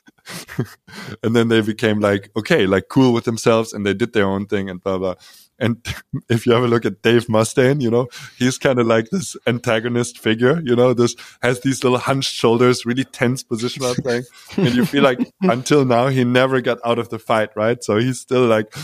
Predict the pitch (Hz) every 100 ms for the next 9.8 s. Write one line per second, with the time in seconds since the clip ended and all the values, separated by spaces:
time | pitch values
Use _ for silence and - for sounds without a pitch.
0 | 143 - - 120 127 120 120 117 120 123
1 | 120 120 123 117 113 120 _ - 202 -
2 | 151 180 175 175 156 160 156 160 170 -
3 | 131 - 160 165 170 160 143 156 - 170
4 | 165 156 147 - 139 117 143 139 127 131
5 | 143 175 - 175 170 190 - - 113 92
6 | 131 143 - 123 127 127 - 127 - 123
7 | 117 - 123 151 - 139 127 120 123 -
8 | - 117 117 110 - 120 113 - 104 110
9 | 113 113 107 113 113 117 117 113